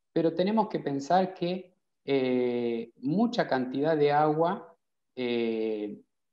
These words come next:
un litro, un litro de agua es un kilo,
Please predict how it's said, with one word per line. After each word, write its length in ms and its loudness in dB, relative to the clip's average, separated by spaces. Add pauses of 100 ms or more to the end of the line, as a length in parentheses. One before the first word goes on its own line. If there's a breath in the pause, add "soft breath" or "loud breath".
(760)
un 180 4
litro, 420 2
un 160 4
litro 260 2
de 80 2
agua 200 2
es 280 -10
un 260 2
kilo, 580 -2